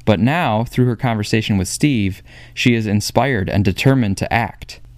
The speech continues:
It also connects with an unknown force in her core related to her divine creation.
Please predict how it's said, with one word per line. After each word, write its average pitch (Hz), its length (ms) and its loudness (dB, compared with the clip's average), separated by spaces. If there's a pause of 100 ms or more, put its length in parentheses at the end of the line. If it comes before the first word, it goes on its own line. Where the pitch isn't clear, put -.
(240)
It 127 120 4
also 165 260 -2
connects 123 380 -2
with 117 120 -2
an 110 80 2
unknown 127 360 0
force 117 340 -4
in 110 80 0
her 101 140 0
core 123 420 0
related 107 360 0
to 113 100 0
her 107 160 0
divine 98 400 0
creation. 107 640 -2